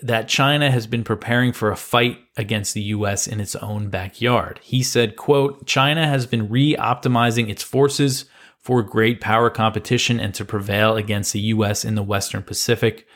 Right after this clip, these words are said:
for over twenty years. China has been building a military capability specifically designed to achieve their national goals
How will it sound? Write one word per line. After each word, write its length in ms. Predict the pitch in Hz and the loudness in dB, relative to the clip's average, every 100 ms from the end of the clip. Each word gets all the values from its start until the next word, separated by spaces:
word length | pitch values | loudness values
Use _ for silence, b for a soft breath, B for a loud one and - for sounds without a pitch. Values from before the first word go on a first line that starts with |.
| B B | B B
for 160 | - 127 | -2 2
over 220 | 117 110 | 4 2
twenty 360 | 107 - 117 107 | -4 -2 0 0
years. 600 | 101 117 123 - - - b b - | 0 2 2 0 -6 -12 b b -4
China 260 | - 143 139 | 0 2 2
has 160 | 139 | 2
been 160 | 127 123 | 2 2
building 380 | 113 120 120 123 | 4 4 2 2
a 100 | 113 | 0
military 520 | 110 113 107 113 113 | 0 0 2 2 2
capability 640 | - 107 101 110 117 117 | 0 -2 -2 0 2 2
specifically 680 | 107 - - - 123 123 123 | -2 -4 -4 -2 -2 0 -2
designed 520 | 110 110 101 101 101 | 0 0 0 -2 -4
to 100 | - | -6
achieve 480 | 104 - 120 120 113 | -8 -4 0 0 0
their 160 | 101 101 | -2 -2
national 460 | 101 113 - 113 | 0 0 0 -2
goals 480 | 101 107 107 110 107 | 0 2 4 2 -2